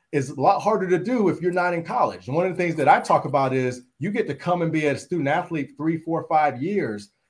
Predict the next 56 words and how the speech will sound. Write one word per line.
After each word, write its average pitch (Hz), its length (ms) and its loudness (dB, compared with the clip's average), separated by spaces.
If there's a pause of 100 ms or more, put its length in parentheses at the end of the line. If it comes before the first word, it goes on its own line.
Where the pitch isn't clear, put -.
(100)
and 113 100 -8
live 160 220 2
in 170 100 0
L 131 220 2
A, 196 280 -2 (580)
uh, 127 160 -4
and 135 100 -4
still 170 300 2
compete 175 420 -2
against 156 280 -2
the 131 60 -4
best 143 380 -6
schools 165 280 -2
in 156 100 -2
the 127 60 -2
country, 165 420 -6
across 160 380 -6
the 190 80 -10
country. 202 480 -4 (640)
Who's 247 140 -8
got 269 160 6
it 165 100 2
better 247 220 4
than 107 100 -4
that? 82 220 -10 (120)
So 190 220 4
I 185 60 8
think 247 240 -2
we 226 80 -8
gotta 208 180 6
lean 175 320 2
into 202 240 -2
some 175 220 -4
of 160 60 0
those 143 180 -2
natural 151 480 -2
recruiting 139 760 -4 (120)
positives 139 520 2
that 135 200 0
we 123 140 -4
have. 143 360 0 (640)
And 196 160 8
I 180 80 8
think 208 280 0
it's 175 140 -2
gonna 160 340 2
open 165 280 0
up 165 160 -2
conversations 156 760 0
with 139 140 0
other 147 260 4
recruits 160 600 -2
in 135 120 -4
areas 147 320 0
that 127 140 -4
maybe 160 440 0